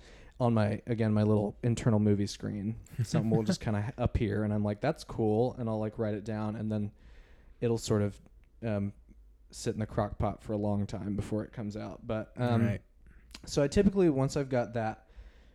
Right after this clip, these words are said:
Speaker 1: initial germ of an idea, I find the,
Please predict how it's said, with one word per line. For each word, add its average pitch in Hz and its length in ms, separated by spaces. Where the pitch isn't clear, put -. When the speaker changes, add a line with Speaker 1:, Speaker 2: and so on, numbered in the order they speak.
Speaker 1:
initial 127 380
germ 110 360
of 104 80
an 104 80
idea, 101 520
I 113 140
find 113 600
the, 104 440